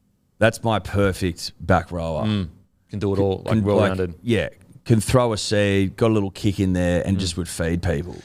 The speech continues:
Speaker 2: Um, remember his game where Freddie called him in, he hadn't played that much, game two in, uh,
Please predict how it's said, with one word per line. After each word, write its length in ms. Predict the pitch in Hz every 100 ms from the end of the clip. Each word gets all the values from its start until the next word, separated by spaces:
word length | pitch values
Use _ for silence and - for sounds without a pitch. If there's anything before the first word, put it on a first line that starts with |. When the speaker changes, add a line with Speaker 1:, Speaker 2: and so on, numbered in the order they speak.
| - -
Speaker 2:
Um, 460 | - 110 104 98 104 - _ _ _ -
remember 240 | 120 156
his 220 | 180 190
game 680 | 113 107 110 101 107 147 135
where 200 | 110 104
Freddie 280 | - 120 120
called 260 | - 127
him 120 | 113 107
in, 100 | 104
he 60 |
hadn't 200 | 104 110
played 200 | 104 107
that 100 | 107
much, 320 | 107 98 - -
game 220 | 110 117
two 340 | - 117 104 98
in, 340 | 104 104 98
uh, 300 | 95 95 90